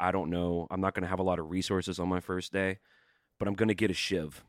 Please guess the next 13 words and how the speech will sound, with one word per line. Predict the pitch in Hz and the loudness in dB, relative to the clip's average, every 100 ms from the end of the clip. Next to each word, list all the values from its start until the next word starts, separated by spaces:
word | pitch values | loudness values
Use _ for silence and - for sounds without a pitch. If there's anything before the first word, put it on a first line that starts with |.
| 101 98 | -10 -2
My | 104 110 | 4 4
strategy | - 104 98 | 4 2 4
is | 95 | 0
to | 87 | 0
walk | 82 92 110 | 2 2 2
into | 104 | 0
the | 90 | 2
middle | 95 | 2
of | 110 | 0
the | 127 | -2
courtyard | - 104 - 87 78 78 - _ _ _ _ _ | 2 4 4 2 2 -4 -10 _ _ _ _ _
laughing | 95 104 113 123 120 120 - - | 4 6 6 2 -2 -2 -6 -2
maniacally, | 95 92 95 95 85 - 71 64 | 0 4 4 4 2 -4 -6 -8